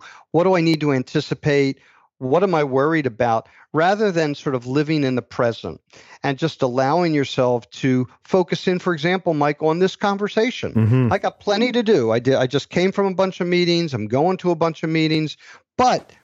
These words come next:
Speaker 1: right now, you and I are in a conversation, and I've gotta focus myself. That's really about going deep. Uh, and there are lots of practices in the book. Well, what we try to do in the book is to give you some practical tips, give you some big ideas,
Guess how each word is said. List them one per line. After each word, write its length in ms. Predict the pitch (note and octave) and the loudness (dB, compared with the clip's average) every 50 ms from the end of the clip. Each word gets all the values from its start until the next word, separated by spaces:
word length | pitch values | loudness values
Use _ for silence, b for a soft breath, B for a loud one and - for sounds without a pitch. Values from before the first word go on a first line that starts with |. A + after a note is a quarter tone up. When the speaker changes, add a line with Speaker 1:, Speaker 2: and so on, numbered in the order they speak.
| _ | _
Speaker 1:
right 280 | D#3+ D3+ E3 F3+ G3+ - | 0 2 2 2 2 0
now, 500 | D#3+ D#3 C#3+ C#3 C#3 C#3+ D3 D#3 E3 - _ | 0 0 2 2 2 0 0 -2 -4 -8 _
you 240 | D3+ C3+ C#3+ D3+ | -2 -2 0 0
and 80 | D3+ D3 | 0 0
I 200 | C3 B2+ C3 B2+ | 0 0 0 -2
are 220 | C3 C3 B2+ B2+ | -2 -4 -4 -4
in 100 | B2 B2 | -6 -6
a 40 | B2 | -8
conversation, 840 | - - C3 A#2 A#2 A2+ A#2+ - - G3 G#3+ A3+ - - G#2+ F2 E2 - | -6 -4 -4 -4 -4 -6 -10 -6 -4 -4 -4 -4 -4 -6 -8 -8 -6 -4
and 100 | C#3 C#3 | -2 -2
I've 120 | C3+ C3+ | -2 -2
gotta 180 | - C#3+ C#3 C#3 | -2 -2 -2 -2
focus 580 | - - _ - C#3+ D3 - - D3 - - | -4 -2 _ 0 0 0 -2 -6 -8 -6 -4
myself. 760 | - G#2+ A2 G#2 - - G#2+ G2 F2+ - - - - - - _ | -4 -4 -4 -2 -2 -2 -2 -2 -4 -6 -14 -20 -20 -20 -8 _
That's 300 | - G3+ G#3+ - - - | -2 -2 -2 -2 -4 -2
really 240 | G3 E3+ D3+ C#3+ C3 | 0 2 2 4 2
about 340 | B2 G#2+ B2 A#2 A2+ - - | 2 2 0 0 0 -2 -2
going 320 | - A#2+ A#2 A2+ A2+ A2+ | -2 -2 -2 -2 -4 -2
deep. 340 | G#2 B2 A#2 G#2+ F2+ - - B B B B B B _ - | -2 0 0 -2 -2 -6 -12 B B B B B B _ -2
Uh, 360 | C3 B2+ B2 A#2+ A#2+ A#2+ A2 - | 0 0 2 2 0 0 -2 -2
and 440 | - C#3+ C#3+ C#3+ C#3+ D3 D3 D3 D#3 | -2 -2 0 0 0 -2 -2 -2 0
there 160 | G3 A3+ C#4 | 0 0 2
are 60 | D#4 | 2
lots 260 | A#3+ G3+ G#3 A3 - | 0 0 0 -2 -4
of 100 | G3+ - | -8 -4
practices 600 | - E3+ D3 C#3+ - - D3 - - C3 A#2 - | -2 -2 -2 -2 -2 -6 -10 -6 -6 -6 -4 -2
in 80 | B2+ A#2+ | -2 -2
the 80 | A#2 | -2
book. 300 | G#2+ - D3 C3 - - B B B B B | -2 -2 -2 -4 -4 -6 B B B B B
Well, 120 | - F#3 - | -4 -4 0
what 260 | F3+ G#3 B3 - - | 0 0 0 0 -2
we 100 | A#3 A3 | -6 -8
try 240 | - - G#3+ G3+ F#3 | -4 -2 -2 0 0
to 120 | D#3+ D3 | -2 -4
do 240 | B2+ E3 E3+ F#3 G3 | -2 0 2 2 2
in 80 | F3+ | 2
the 80 | D3 B2 | 0 -2
book 340 | A2 A2 A#2 A#2+ A#2+ - - | -2 0 -2 -2 -2 -2 -2
is 280 | C3+ C3+ C3 B2+ - - | -2 0 0 -2 -4 -8
to 140 | - - C3+ | -8 -8 -6
give 260 | A2 - D#3+ E3+ F3 | -2 0 0 0 0
you 100 | F#3+ F3 | -2 -4
some 200 | - - C#3 A#2 | -4 -6 -6 -6
practical 580 | - - - C#3 C3+ D3 - - F3 - F3+ | -6 -4 -4 -4 -4 -4 -6 -8 -6 -6 -6
tips, 520 | E3+ - - - A#2+ B2+ - - - - - | -6 -4 -2 0 0 0 -2 -6 -16 -20 -12
give 220 | - - C#3+ C3+ | -4 -2 -2 -2
you 100 | D#3 D#3+ | 0 -4
some 220 | D3 - - C3 B2+ | -4 -2 -4 -2 0
big 220 | B2 C3 B2+ C3+ | 0 0 2 2
ideas, 600 | C3+ C#3 C#3+ C3 B2+ A#2 A2+ A2+ A2+ A2+ A2+ - | 0 0 0 -2 -2 0 2 2 2 2 0 -4